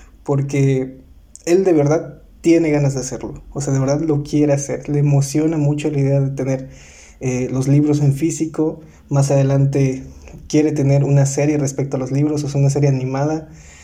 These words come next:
y también, eh, demás, ¿no? Nos emociona tanto el proyecto, y ya, ya, este, ya llegamos a un punto en el que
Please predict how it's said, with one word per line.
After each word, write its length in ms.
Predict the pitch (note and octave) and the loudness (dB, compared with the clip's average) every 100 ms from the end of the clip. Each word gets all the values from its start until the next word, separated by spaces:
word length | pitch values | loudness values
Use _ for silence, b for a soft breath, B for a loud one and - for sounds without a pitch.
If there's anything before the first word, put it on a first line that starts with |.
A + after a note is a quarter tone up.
| B B | B B
y 120 | C3+ C#3 | -6 -2
también, 580 | C3+ C3+ C#3+ D3 C#3+ - | 0 2 2 2 -2 -4
eh, 240 | C3+ C3 | -2 -2
demás, 420 | B2+ A#2+ A2+ - | -4 -6 -8 -6
¿no? 220 | C3+ D3+ - B B B | -4 -4 -8 B B B
Nos 300 | D3+ D3 D3 | 0 2 4
emociona 340 | D#3 D#3 F#3 G3 | 2 2 0 0
tanto 200 | F#3 F3+ | -2 -2
el 60 | |
proyecto, 540 | F3 D3 D3 D3 D#3 D#3 B B - | 0 2 2 0 -6 -6 B B -4
y 100 | C#3 | 2
ya, 180 | C#3 C#3+ D3 D3 | 4 4 0 -2
ya, 300 | C#3+ D3 D3 | 0 2 2
este, 720 | C#3 - - C3+ B2+ B2 - B B B B - | -2 -6 -6 -4 -4 -6 -12 B B B B 0
ya 100 | D3 | 2
llegamos 280 | D#3+ F3 | 4 2
a 40 | F3+ | -2
un 140 | F3 | -2
punto 460 | E3 E3+ D#3+ E3+ E3+ - | 0 0 0 -4 -4 -2
en 160 | C#3+ | 2
el 160 | C#3+ C3 | 2 2
que 600 | - C3+ C3+ - - | 0 -2 -2 -8 -16